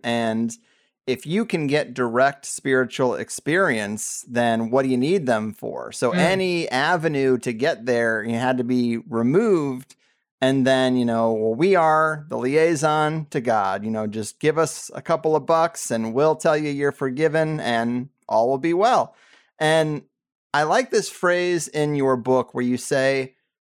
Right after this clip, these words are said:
Speaker 1: "From Kali to Aphrodite, from Shakti to Inanna,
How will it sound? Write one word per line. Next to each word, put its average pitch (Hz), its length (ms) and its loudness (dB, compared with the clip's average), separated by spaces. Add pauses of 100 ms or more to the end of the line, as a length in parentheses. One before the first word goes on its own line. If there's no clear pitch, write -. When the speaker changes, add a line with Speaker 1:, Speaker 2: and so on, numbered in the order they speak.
Speaker 1:
"From 131 220 0
Kali 190 560 2
to 185 200 -6
Aphrodite, 135 960 0 (520)
from 131 200 0
Shakti 165 880 0
to 147 140 -2
Inanna, 135 640 2